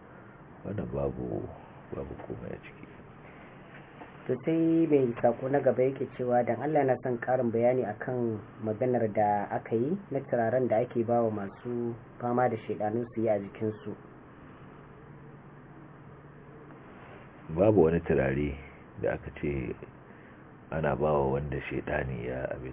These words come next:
Speaker 1: nan. Wannan aiki ne na bokanci, bai halatta ba. Abin da aka sani shi ne addu'a, shi ne ruqya, a karanta Alƙur'ani ko a karanta addu'o'i da Annabi sallallahu alaihi wasallama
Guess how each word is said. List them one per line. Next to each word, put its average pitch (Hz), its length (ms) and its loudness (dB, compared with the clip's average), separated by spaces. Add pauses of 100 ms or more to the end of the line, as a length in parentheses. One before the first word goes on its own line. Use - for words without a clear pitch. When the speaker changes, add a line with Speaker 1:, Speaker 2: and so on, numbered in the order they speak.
Speaker 1:
nan. 113 160 -10
Wannan 76 560 -4
aiki 98 340 0
ne 69 120 2
na 69 100 0
bokanci, 73 560 -4 (480)
bai 69 80 -6
halatta 71 400 -4
ba. - 140 -4 (1400)
Abin 90 200 2
da 87 100 8
aka 90 180 4
sani 90 260 4
shi 85 160 0
ne 80 100 2
addu'a, - 520 -2 (240)
shi 78 80 -2
ne 76 160 0
ruqya, 69 400 -2
a - 260 -12
karanta 71 380 -6
Alƙur'ani - 520 0 (140)
ko 50 140 -6
a - 100 -12
karanta - 300 -6
addu'o'i 67 500 -2
da - 140 -6
Annabi 69 240 -8
sallallahu 69 240 -6
alaihi 71 140 -12
wasallama 76 300 -4